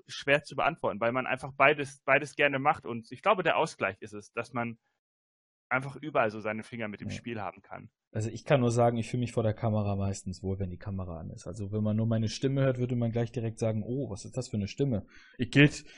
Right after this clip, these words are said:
Speaker 2: naja, einige behaupten, ich hätte eine tolle Radiostimme, andere sagen, äh, zu meinem Moderationsstil, „Das ist echt super, ist mal was ganz was anderes.“ Also jeder hat da seine eigene Meinung. Ich sag manchmal nur, äh,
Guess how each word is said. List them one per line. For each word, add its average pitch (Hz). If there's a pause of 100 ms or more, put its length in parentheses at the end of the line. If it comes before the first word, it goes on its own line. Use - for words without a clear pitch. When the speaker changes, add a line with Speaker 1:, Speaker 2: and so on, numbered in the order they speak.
(260)
Speaker 2:
naja, 113
einige 135
behaupten, 143
ich 139
hätte 147
eine 135
tolle 123
Radiostimme, 151
andere 143
sagen, 131
äh, 123
zu -
meinem 127
Moderationsstil, 127
„Das 90
ist -
echt 117
super, 147
ist 98
mal 104
was 101
ganz 220
was 165
anderes.“ 147 (400)
Also 120
jeder 147
hat 156
da 147
seine 131
eigene 131
Meinung. 139
Ich 131
sag 135
manchmal 127
nur, 117
äh, -